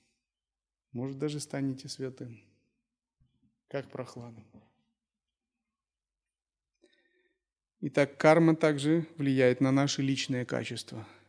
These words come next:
Иметь высокий интеллект, красивую или некрасивую внешность, успех, а, математические способности, целеустремленность в тапасе или их не иметь —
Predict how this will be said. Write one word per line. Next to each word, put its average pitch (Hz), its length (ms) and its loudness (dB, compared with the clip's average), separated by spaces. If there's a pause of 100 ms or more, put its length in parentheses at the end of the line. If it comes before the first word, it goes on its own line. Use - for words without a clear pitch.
(180)
Иметь 147 420 2
высокий 170 540 2
интеллект, 143 680 0
красивую 143 600 -2
или 135 100 -2
некрасивую 131 800 -2
внешность, 135 840 0
успех, 147 600 0 (640)
а, 120 340 -8
математические 143 920 -2
способности, 131 1120 -4
целеустремленность 143 1000 0
в - 40 -20
тапасе 135 600 -2
или 127 180 -2
их 123 220 -4
не 127 220 0
иметь — 156 320 -2